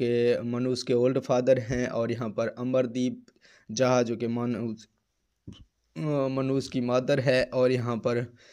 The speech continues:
बात की जाए आगे काफ़ी सारी चीज़ों की, रो-, रोहित श-, गौर इस फिल्म के अंदर फेक वीज़ा एजेंट का रोल प्ले कर रहे हैं लाटो के अंदर। और यहाँ पर और भी काफ़ी सारी कास्ट है, जैसे रांझा विक्रम सिंह इस फिल्म के अंदर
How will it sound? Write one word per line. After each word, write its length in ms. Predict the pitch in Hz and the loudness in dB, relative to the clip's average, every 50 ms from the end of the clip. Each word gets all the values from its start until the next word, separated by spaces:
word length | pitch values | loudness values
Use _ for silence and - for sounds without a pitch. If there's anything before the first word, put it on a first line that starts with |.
| - - _ - | -20 -20 _ -8
बात 260 | - 131 123 127 127 | 0 2 4 4 4
की 120 | - 139 135 | 4 2 2
जाए 200 | 131 131 131 135 | 4 4 6 6
आगे 180 | 131 131 139 | 4 2 0
काफ़ी 260 | 135 - 135 135 127 - | -2 0 0 0 2 0
सारी 200 | 143 135 135 123 | -2 -2 -2 -2
चीज़ों 300 | - - 127 123 131 120 | -4 -4 -4 -4 -4 -2
की, 160 | - 135 135 | -2 -2 2
रो-, 640 | 127 127 127 127 123 120 - - 95 113 - - 131 | 4 4 6 6 6 4 2 -2 -10 -18 -12 -6 -2
रोहित 420 | 123 123 127 127 135 131 - - | 0 2 4 4 4 2 2 6
श-, 480 | 135 131 131 131 123 - - 123 117 107 | 8 8 8 8 6 4 2 0 0 2
गौर 340 | 117 113 123 120 131 127 127 | 2 2 4 6 6 6 4
इस 140 | 123 123 - | 2 2 0
फिल्म 200 | 131 123 123 117 | 0 -2 0 2
के 100 | 123 123 | 2 2
अंदर 240 | 120 123 123 120 | 2 4 2 0
फेक 400 | 120 - - 127 123 127 123 123 | 0 0 0 2 2 2 2 0
वीज़ा 420 | 120 120 123 117 123 123 120 117 - - - - - - - | -2 -4 -2 2 2 2 2 2 -2 -6 -20 -20 -14 -6 -2
एजेंट 280 | 123 123 127 131 120 | 0 2 2 2 2
का 120 | - 135 131 | 4 4 4
रोल 200 | 123 123 127 113 | 6 6 4 2
प्ले 240 | 123 - 127 127 123 | 0 0 0 0 0
कर 180 | 123 - 120 | 0 0 0
रहे 160 | 123 123 123 | 0 0 0
हैं 60 | 120 123 | 0 0
लाटो 440 | 120 113 107 113 113 - 123 123 | 0 0 0 0 -2 -2 -4 -4
के 120 | 120 127 127 | -2 0 -2
अंदर। 300 | 127 123 123 127 123 123 | -2 0 0 0 0 0
और 260 | - 113 117 117 117 | 0 -2 -4 -4 -4
यहाँ 300 | 113 98 - 127 117 117 | -6 -8 -6 -6 -6 -6
पर 480 | 110 - 123 117 113 117 117 113 - _ _ _ _ _ - - - _ _ _ _ - - _ - - - _ - - | -4 -4 -2 -2 0 0 -2 -2 -4 _ _ _ _ _ -20 -20 -20 _ _ _ _ -20 -20 _ -20 -20 -20 _ -12 -2
और 220 | - 139 147 151 139 | 4 6 6 6 6
भी 100 | 120 131 | 4 2
काफ़ी 280 | 110 131 123 120 123 | 4 4 4 4 2
सारी 160 | - 135 123 123 | 0 -2 -2 -2
कास्ट 360 | - - 120 120 120 - - | -2 0 0 0 0 2 0
है, 80 | 123 | 0
जैसे 280 | 120 120 120 120 - 117 | 2 2 0 0 -2 -2
रांझा 320 | 110 120 123 127 131 135 | -2 0 0 0 2 2
विक्रम 400 | 127 123 127 123 - 127 127 123 | 2 2 0 0 0 0 0 0
सिंह 220 | 123 - 127 123 123 | 0 0 -2 0 -2
इस 120 | 117 113 | -2 -4
फिल्म 180 | - 117 117 117 | -4 -4 -4 -4
के 60 | 117 | -4
अंदर 240 | 117 120 120 117 | -2 0 0 -2